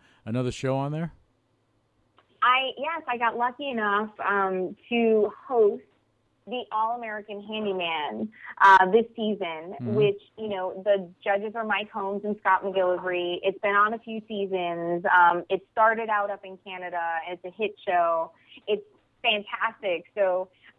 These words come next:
Speaker 2: I had never, um, been on the set, a set like this before, and it was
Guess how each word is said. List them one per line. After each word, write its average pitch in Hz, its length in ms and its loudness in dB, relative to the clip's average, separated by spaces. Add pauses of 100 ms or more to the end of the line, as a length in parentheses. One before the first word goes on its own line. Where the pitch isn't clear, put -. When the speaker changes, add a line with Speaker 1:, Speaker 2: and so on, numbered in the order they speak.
Speaker 2:
I 240 80 -2
had 247 120 -2
never, 220 840 0 (160)
um, 185 240 -12
been 208 140 -2
on 196 160 2
the 185 80 -4 (100)
set, 254 240 4
a 202 80 -4 (120)
set 277 180 -6
like 196 160 -2
this 190 180 -6
before, 190 380 -2
and 185 80 -6
it - 60 -6
was 233 100 -2